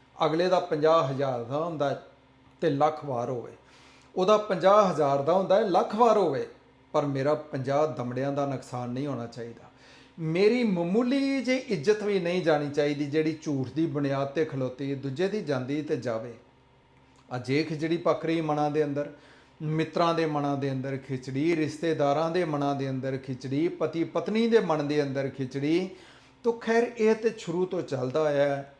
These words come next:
ਥੋੜ੍ਹਾ ਬਹੁਤ ਚੱਲਦਾ ਰਹੇਗਾ, ਪਰ ਇਹ ਸਭ ਤੋਂ ਵੱਡੀ ਭਿਆਨਕ ਖਿਚੜੀ ਹੈ ਜਿਹੜੀ ਕੌਮੀ ਲੀਡਰ, ਦੇਸ਼ ਦੇ ਲੀਡਰ ਜਾਂ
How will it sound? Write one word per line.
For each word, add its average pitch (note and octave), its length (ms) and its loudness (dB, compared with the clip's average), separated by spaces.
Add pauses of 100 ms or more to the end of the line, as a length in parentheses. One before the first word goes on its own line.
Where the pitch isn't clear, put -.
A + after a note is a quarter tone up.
(120)
ਥੋੜ੍ਹਾ D3+ 260 4
ਬਹੁਤ C#3+ 320 0
ਚੱਲਦਾ C#3 380 0
ਰਹੇਗਾ, C3+ 480 2 (680)
ਪਰ D#3 280 0
ਇਹ F#3 120 2
ਸਭ - 360 -4
ਤੋਂ B3+ 320 -2
ਵੱਡੀ C3+ 480 -2
ਭਿਆਨਕ D3 580 -2
ਖਿਚੜੀ D3 460 -2
ਹੈ D#3+ 40 2
ਜਿਹੜੀ D3 280 -2
ਕੌਮੀ C#3 560 -6
ਲੀਡਰ, C#3 720 0
ਦੇਸ਼ C3 360 -4
ਦੇ C#3+ 160 0
ਲੀਡਰ C3+ 640 -2 (160)
ਜਾਂ D3 500 0